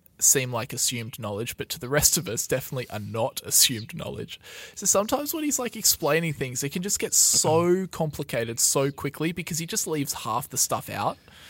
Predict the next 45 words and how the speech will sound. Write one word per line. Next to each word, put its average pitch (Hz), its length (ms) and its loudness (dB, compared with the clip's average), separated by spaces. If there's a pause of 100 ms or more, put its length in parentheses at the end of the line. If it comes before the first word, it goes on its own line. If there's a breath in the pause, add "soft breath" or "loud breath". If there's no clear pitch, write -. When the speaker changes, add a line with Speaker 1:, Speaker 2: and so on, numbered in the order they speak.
(640 loud breath)
Speaker 1:
He'll 156 100 4
just 143 140 2
be 156 60 4
like, 131 200 4 (160)
"Oh, 143 480 8
oh, 127 180 4
okay, - 260 -2
okay. 135 600 2
So 139 260 8 (220 loud breath)
then 196 240 4
you 180 140 4
have 156 200 4
this 147 160 2
problem 165 480 4
with 123 200 -4
this 202 140 8
specific - 600 4
thing 151 240 0
about 123 320 -6
this 220 200 4
p-, - 140 -20
specific - 720 2
macroeconomic." 147 680 -2
And 143 80 -4
you're 151 100 -2
like, 147 220 -10
"Wait, 202 320 0
wait, 196 140 8
wait. 151 180 6
How 165 160 2
do 220 80 -2
we 220 120 -4
just 175 200 -2
jump 165 220 4
from, 170 260 2 (440 loud breath)
<laughs> - 480 0
from 170 300 2 (200 loud breath)
having, 185 440 0
you 175 80 -2
know, 160 160 2
dollar 175 380 2
bills 175 340 4
stacked 170 400 2
up 175 240 0
to 156 220 2